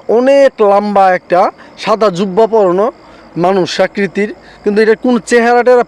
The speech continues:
পেস্ট টেস্ট কিছু দেখতে পারতেছি না, কিন্তু এত লম্বা দেখে মানে।" আর আমি ওই সময় আমার all body পুরা প্যারালাইসিসের মতো হয়ে গেছে ভাই। মানে ওই দৃশ্যটা যদি এখন আমি মনে করি,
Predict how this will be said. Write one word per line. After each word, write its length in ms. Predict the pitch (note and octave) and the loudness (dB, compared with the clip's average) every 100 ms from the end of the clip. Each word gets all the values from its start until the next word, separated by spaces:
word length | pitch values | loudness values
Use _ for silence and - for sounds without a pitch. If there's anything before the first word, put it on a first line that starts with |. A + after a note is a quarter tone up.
| - | 0
পেস্ট 260 | G#3 - | -2 -2
টেস্ট 200 | A#3+ - | -10 -8
কিছু 300 | B3 G#3 A#3 | -8 -4 -2
দেখতে 280 | F3 - - | 0 -2 -2
পারতেছি 400 | E3 D#3 C#3+ - | -2 -4 -8 -6
না, 180 | C#3+ F#3+ - - - - | -6 -6 -10 -20 -20 -12
কিন্তু 280 | G3+ G3 G#3+ - - - - - | -8 -2 -2 -4 -12 -20 -20 -6
এত 240 | C#4+ - E4+ | -4 -2 0
লম্বা 560 | C4 B3+ B3+ A#3 G#3 | 2 2 0 2 2
দেখে 380 | E3+ A3+ B3+ A3+ | 2 -2 0 0
মানে।" 180 | G#3+ G#3 | 0 0
আর 160 | F#3+ | 0
আমি 300 | F#3 G3 B3 | 0 0 -2
ওই 160 | A#3 A#3 | -2 -2
সময় 300 | A3+ A#3+ A#3 | 0 -2 0
আমার 220 | G#3+ G3+ | 0 -2
all 320 | G3+ - G3 G#3 | -2 0 0 2
body 220 | A#3+ A#3 G3+ | 0 0 -4
পুরা 160 | A#3 A#3 | -2 -2
প্যারালাইসিসের 760 | - A3 G#3+ F3+ D3+ D#3+ - | 0 0 0 0 -4 -8 -4
মতো 200 | E3 D3+ | -2 -2
হয়ে 140 | D3+ C3+ | -2 -4
গেছে 200 | B2 B2+ | -6 -10
ভাই। 140 | A2 F#2+ - - - - - | -12 -14 -20 -20 -20 -20 -6
মানে 140 | G3 A3+ | 0 2
ওই 300 | C4+ C#4 A3+ | 2 0 -4
দৃশ্যটা 460 | D#3+ G3+ G#3 C#4 C4+ | -6 -4 -2 0 0
যদি 260 | B3+ A3 A3 | -2 -4 -4
এখন 360 | - C4 - C#4+ | -2 -2 0 2
আমি 180 | C#4+ C4 | 2 2
মনে 220 | C#4 C#4+ | 2 2
করি, 320 | C4+ C4+ D#4 | 0 -2 -2